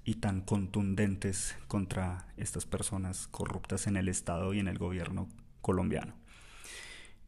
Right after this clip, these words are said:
Decide entonces, eh, iniciar una campaña para ser presidente, su tercera, y es elegido por la mayoría de los colombianos en este año para empezar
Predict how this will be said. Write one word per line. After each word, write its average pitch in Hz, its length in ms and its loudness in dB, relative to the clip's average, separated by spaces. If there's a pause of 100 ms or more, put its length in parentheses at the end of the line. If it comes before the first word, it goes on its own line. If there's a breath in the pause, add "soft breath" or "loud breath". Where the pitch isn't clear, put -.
Decide 123 440 8
entonces, 160 640 8
eh, 104 560 4 (540)
iniciar 113 400 6
una 131 180 6
campaña 117 680 6
para 98 180 4
ser - 180 -2
presidente, 101 640 2
su 110 160 2
tercera, 101 680 4 (400)
y 113 140 8
es 104 160 6
elegido 110 680 6 (380)
por 104 180 4
la 101 60 4
mayoría 101 480 4
de 113 120 6
los 113 160 4
colombianos 101 840 0 (280)
en 101 320 0
este 110 360 6
año 98 360 4 (800 loud breath)
para 98 200 6
empezar 98 680 2